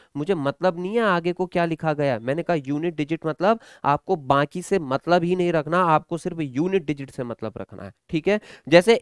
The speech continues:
एक हजार का यूनिट डिजिट देखोगे तो कितना है? ज़ीरो। अब ज़ीरो की पावर में कितना भी आ जाए, मैं यहाँ पर कोई भी बड़े से बड़ा नंबर लिख लूँ, इसके पीछे कुछ भी लगा लूँ, दो सौ पैंतालीस की जगह दो लाख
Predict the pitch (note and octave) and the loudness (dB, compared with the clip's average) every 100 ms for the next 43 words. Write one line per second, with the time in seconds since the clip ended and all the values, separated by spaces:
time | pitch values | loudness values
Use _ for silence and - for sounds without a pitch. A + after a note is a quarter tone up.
0 | F3+ G#3 G#3+ G3+ G3 F#3+ G3+ F3 F3 F#3 | 8 8 8 6 4 4 2 0 0 0
1 | E3+ E3+ E3 E3 F3 E3+ E3+ E3+ E3 E3+ | 0 -2 0 -2 -2 -2 -4 -4 -4 0
2 | E3 E3 B2+ D#3 E3+ D#3+ D#3+ - - - | 2 0 -2 -4 0 2 2 -2 0 4
3 | F3+ C#3 F3+ G3+ A#3+ A#3+ A#3 F3+ F#3 A3 | 4 2 2 4 2 2 4 8 8 6
4 | G3+ G#3+ - G3+ G3+ G3 F#3+ G3+ E3+ A3+ | 2 -2 0 -2 0 4 8 8 6 4
5 | C4 A3 G3 F#3 F3 D#3 F3 E3 D#3+ F3+ | 6 8 8 8 6 6 2 4 4 4
6 | G3 - D#3+ D#3+ G3 B3 C4 A3 G#3 G#3 | 0 0 0 4 4 2 2 4 6 4
7 | G#3+ F#3+ F#3 F#3 E3+ E3 E3 D#3 C#3 A#2+ | 4 4 6 4 2 0 0 0 -2 -6
8 | - - - D#3 - F#3+ F#3+ A3 G#3 G#3+ | -6 -12 -6 -2 2 2 2 2 2 0
9 | G#3 G#3+ A#3+ A3 G3 F#3+ F#3+ F#3 F3+ F3+ | -2 0 4 6 6 6 4 0 0 0
10 | E3+ E3+ E3 - E3 E3 E3+ C3+ D#3+ E3 | 2 2 0 -4 -2 2 0 2 2 2
11 | D#3 D#3 | 6 6